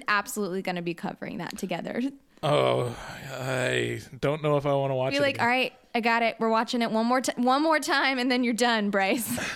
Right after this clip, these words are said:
Speaker 1: <laughs>
Speaker 2: Oh,
Speaker 1: One more,
Speaker 2: man.
Speaker 1: and then you're done. Well, so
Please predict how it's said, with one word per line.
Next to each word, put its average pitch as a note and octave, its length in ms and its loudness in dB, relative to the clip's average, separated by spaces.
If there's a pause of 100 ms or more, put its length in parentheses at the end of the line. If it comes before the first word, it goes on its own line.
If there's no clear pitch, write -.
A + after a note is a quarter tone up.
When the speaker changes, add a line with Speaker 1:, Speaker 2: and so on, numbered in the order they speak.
Speaker 1:
<laughs> - 40 -10 (640)
Speaker 2:
Oh, D3+ 120 -6
Speaker 1:
One - 180 0
more, - 140 0
Speaker 2:
man. D4 80 0
Speaker 1:
and D4 120 0
then B3 140 -2
you're B3+ 120 -4
done. - 380 -6 (1700)
Well, C#4 240 2
so - 340 0